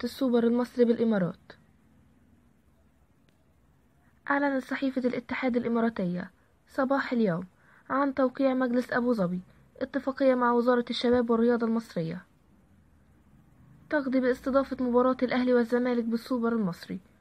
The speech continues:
والمقرر إقامتها في منتصف فبراير المقبل. وأكد مصدر داخل الاتحاد المصري لكرة القدم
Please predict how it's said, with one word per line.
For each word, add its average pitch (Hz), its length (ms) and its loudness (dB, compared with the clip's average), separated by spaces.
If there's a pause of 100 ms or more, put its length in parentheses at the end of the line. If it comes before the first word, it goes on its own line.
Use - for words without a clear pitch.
(220)
والمقرر 262 560 0
إقامتها 254 400 -2
في 247 140 -2
منتصف 247 440 -2
فبراير 240 480 2
المقبل. 202 460 -4 (4000)
وأكد 285 400 0
مصدر 269 320 2
داخل 262 300 2
الاتحاد 254 500 -2
المصري 247 400 -2
لكرة 247 340 0
القدم 185 360 -4